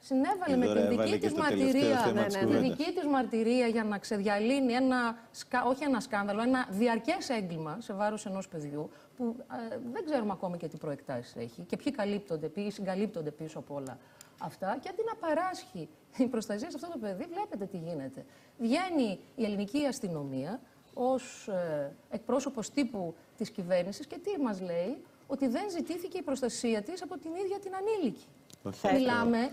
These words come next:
Speaker 1: μιλάμε.
Speaker 3: Θα έπρεπε να
Speaker 2: επιτρέψτε
Speaker 3: ζητηθεί.
Speaker 2: μου να
Speaker 1: Ναι.
Speaker 2: πω ότι επειδή άκουγα τον κύριο Λίτρα σήμερα, αλλά και τις άλλες, ε, συνηγόρους της δωδεκάχρονης,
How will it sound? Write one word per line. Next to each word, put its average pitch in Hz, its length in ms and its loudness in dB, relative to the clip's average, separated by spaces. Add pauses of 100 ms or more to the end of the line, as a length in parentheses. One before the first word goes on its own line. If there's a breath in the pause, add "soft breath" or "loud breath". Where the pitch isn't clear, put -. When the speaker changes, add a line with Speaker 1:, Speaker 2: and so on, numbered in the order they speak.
Speaker 1:
μιλάμε. 214 600 2
Speaker 3:
Θα 190 100 -2
έπρεπε 196 300 0
να 190 80 0
Speaker 2:
επιτρέψτε 214 400 2
Speaker 3:
ζητηθεί. 127 180 2
Speaker 2:
μου 117 80 6
να 113 80 6
Speaker 1:
Ναι. 101 100 2
Speaker 2:
πω 113 80 -2
ότι 117 180 2
επειδή 104 320 2
άκουγα 104 300 2
τον 98 140 -2
κύριο 101 260 2
Λίτρα 90 340 0
σήμερα, 101 340 -2
αλλά 104 120 2
και 95 140 -2
τις - 240 -8
άλλες, 101 360 0
ε, 80 400 -4
συνηγόρους 87 680 -4
της 82 120 -14
δωδεκάχρονης, 85 840 -6